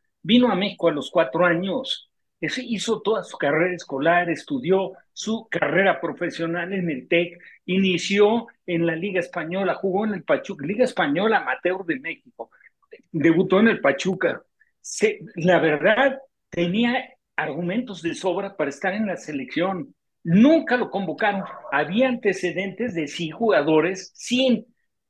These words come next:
sin ese proceso formativo que sí lo tuvo el gallego y que nunca lo convocaron. El Charro Lara, por poner un ejemplo. Ese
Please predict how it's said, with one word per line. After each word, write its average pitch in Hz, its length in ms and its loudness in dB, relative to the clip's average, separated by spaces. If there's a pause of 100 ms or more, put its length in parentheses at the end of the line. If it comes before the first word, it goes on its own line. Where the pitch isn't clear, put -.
(220)
sin 202 400 0
ese 247 420 4
proceso 175 920 2
formativo 185 800 2
que - 100 -14
sí 180 100 -4
lo 180 200 -4
tuvo 160 480 0
el 127 120 -2
gallego 135 540 -2 (320)
y 151 160 0
que 147 140 0
nunca 180 340 4
lo 156 160 2
convocaron. 135 720 -2 (800)
El 127 180 -8
Charro 160 420 4
Lara, 165 380 2
por 139 240 -8
poner 165 300 -2
un 185 180 -2
ejemplo. 165 720 -6 (260)
Ese 165 400 0